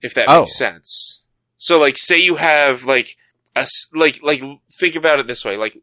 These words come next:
Speaker 1: you're looking at, like, a, two C's looking at each other,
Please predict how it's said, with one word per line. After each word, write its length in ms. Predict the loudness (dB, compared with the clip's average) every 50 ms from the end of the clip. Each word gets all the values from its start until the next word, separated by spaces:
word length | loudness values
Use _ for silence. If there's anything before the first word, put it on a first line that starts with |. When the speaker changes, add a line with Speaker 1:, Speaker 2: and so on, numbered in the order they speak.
| _ _
Speaker 1:
you're 200 | -10 -8 -8 -6
looking 380 | -2 -2 -2 -2 -2 -4 -4 -4
at, 340 | -4 -2 -2 -2 -2 -4 _ _ _ _ _ _ _ _ -6
like, 200 | -6 -6 -6 -6 _
a, 140 | -10 -10 -10 -10 -18 _ _ -6
two 300 | -6 -6 -4 -6 -6 -2
C's 760 | 0 0 2 2 2 0 -2 -4 -6 -10 -10 -10 -10 -10 -10 _ _ _ _ _ _ -6
looking 340 | -4 -4 -4 -4 -6 -4 -2
at 140 | -2 -2
each 240 | -2 -4 -8 -8 -4
other, 400 | -2 -2 -2 -2 -4 -8 -10 _